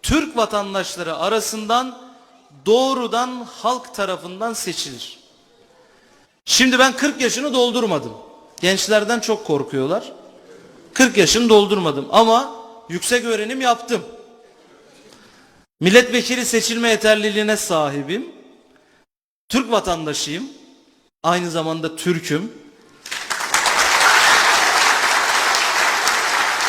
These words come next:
Ve Cumhurbaşkanının görev süresi beş yıldır. Bir kimse en fazla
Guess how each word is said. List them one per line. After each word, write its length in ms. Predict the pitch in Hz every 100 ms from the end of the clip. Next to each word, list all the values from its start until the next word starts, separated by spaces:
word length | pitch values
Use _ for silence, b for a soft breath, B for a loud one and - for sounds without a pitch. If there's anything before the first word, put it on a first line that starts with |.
| - - - - - 165
Ve 280 | 254 269 262 - - - - - - - - - 135
Cumhurbaşkanının 1120 | 143 240 226 277 254 226 - 220 208 196 175
görev 320 | 180 220 254
süresi 500 | 233 220 196 196 262
beş 280 | 240 262 -
yıldır. 420 | 190 156 240 - - - - _ _ _ _ -
Bir 340 | 165 311 302
kimse 640 | - 220 180 - 208 240 - - - - -
en 300 | 277 285 226
fazla 840 | 214 190 160 185 233 285 -